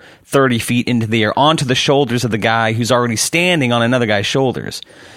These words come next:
And they got two guys sort of standing by to sort of, like, I don't, I don't fucking know, catch this girl as she falls, which seems fucking crazy.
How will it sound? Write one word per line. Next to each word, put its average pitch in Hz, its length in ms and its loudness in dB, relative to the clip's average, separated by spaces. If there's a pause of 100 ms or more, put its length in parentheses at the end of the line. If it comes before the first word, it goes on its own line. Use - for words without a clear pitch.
(840)
And 131 140 0
they 131 60 2
got 123 260 -2
two 165 180 0
guys 127 720 0
sort 120 240 -2
of 104 140 -2
standing 110 540 -2
by 104 360 0
to - 140 -8
sort 101 220 -4
of, 92 120 -4
like, 95 400 -2 (640)
I 240 140 0
don't, 269 100 -2
I 240 80 0
don't 226 100 0
fucking 110 220 -2
know, 104 80 -4
catch - 380 -2
this 139 180 0
girl 131 220 0
as 127 80 0
she 110 120 -2
falls, 135 480 0
which 117 220 -4
seems 104 340 -2
fucking 98 320 -4
crazy. 104 400 -4